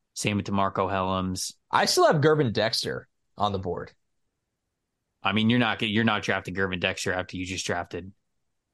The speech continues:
Speaker 1: Javon Kinlaw and it didn't work out, are you?
Speaker 2: At ninety-nine, it's a little different than a top fifteen pick.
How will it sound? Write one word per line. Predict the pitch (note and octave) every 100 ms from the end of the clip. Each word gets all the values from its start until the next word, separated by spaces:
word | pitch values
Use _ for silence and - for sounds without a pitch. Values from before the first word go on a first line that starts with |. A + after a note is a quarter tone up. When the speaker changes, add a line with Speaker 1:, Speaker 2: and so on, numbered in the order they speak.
| _ _
Speaker 1:
Javon | A2+ G2 F#2
Kinlaw | G#2+ G2+ F2+
and | F2
it |
didn't | - F#2
work | F2 F2
out, | G2+ F#2
are | F2+ F2+
you? | G#2 B2+ _ _ _ _ _ -
Speaker 2:
At | B2 -
ninety-nine, | C3 E3+ D#3 B2 A#2 F3+ G#2 A#2
it's | C3+
a |
little | D3 D3
different | D#3 C#3+ B2+
than | A#2 G2+
a |
top | F#2 C#3 A#2 -
fifteen | A2+ A2+ G2
pick. | - D#3+ F#2+